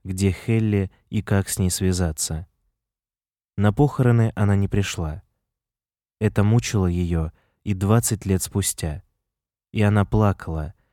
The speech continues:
не могла не плакать, когда одолевала мысль о позорном провале жизни. Он позвонил Лейфу, который отвечал холодно: «Не могу говорить, у меня монтаж». «Хелли?» «Нет, не звонила».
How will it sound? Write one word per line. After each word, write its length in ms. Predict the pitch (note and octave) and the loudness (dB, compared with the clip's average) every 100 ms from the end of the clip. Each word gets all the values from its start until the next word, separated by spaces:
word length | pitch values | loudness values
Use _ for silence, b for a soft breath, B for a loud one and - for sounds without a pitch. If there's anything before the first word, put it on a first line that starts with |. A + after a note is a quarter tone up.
| _ | _
не 140 | G#2 G#2+ | 0 4
могла 340 | G#2+ A2 A#2 | 4 4 2
не 120 | G2 | 2
плакать, 460 | F2 G#2 G2+ F2+ - | 2 0 0 -2 -4
когда 320 | F2+ E2+ F2+ | -6 -2 -2
одолевала 500 | E2+ F2+ F2+ G2 F#2 | 0 0 0 2 2
мысль 440 | F#2 G#2+ - F2+ E2+ | 2 0 -2 -4 -2
о 40 | |
позорном 600 | - F2+ G2+ G#2 G#2 F#2 | -2 0 2 2 0 0
провале 420 | - F2 F2 E2+ | 0 0 0 -2
жизни. 580 | F2 F#2 E2 E2 D#2 D2 _ _ _ _ _ _ _ _ _ | -2 -2 -4 -6 -8 -10 _ _ _ _ _ _ _ _ _
Он 140 | C3 C3 | -2 0
позвонил 580 | - G2+ G#2 A2+ A#2 G#2+ | 2 2 2 4 4 4
Лейфу, 560 | G#2+ F2 - - D#2+ _ _ _ _ | 2 0 -4 -10 -12 _ _ _ _
который 340 | - G2 G#2+ G2+ | -4 2 2 2
отвечал 500 | - G2+ - G2 F#2 | 0 -4 0 0 0
холодно: 680 | - G#2+ F2+ D#2+ D#2+ D2+ F#2+ _ _ _ _ _ _ - | -2 -2 -2 -2 -4 -8 -12 _ _ _ _ _ _ -2
«Не 200 | F#2+ G#2 | 2 4
могу 280 | A#2+ A#2+ F#2+ | 4 4 0
говорить, 560 | F#2 E2+ D#2+ D#2 - _ _ | 0 0 -4 -8 -12 _ _
у 80 | - | -2
меня 240 | G#2 G2+ G2 | 2 2 2
монтаж». 640 | G2+ G2 E2+ D#2 - _ _ _ _ _ _ _ _ - | 2 0 -4 -6 -10 _ _ _ _ _ _ _ _ -2
«Хелли?» 440 | A2+ C#3 A#2 D#2 - _ _ _ _ _ | 2 2 2 -2 -6 _ _ _ _ _
«Нет, 320 | A2+ B2 F#2 - | 2 4 4 2
не 100 | G2+ | 2
звонила». 560 | A2 A#2 F#2 D#2 D2+ | 4 4 2 -2 -6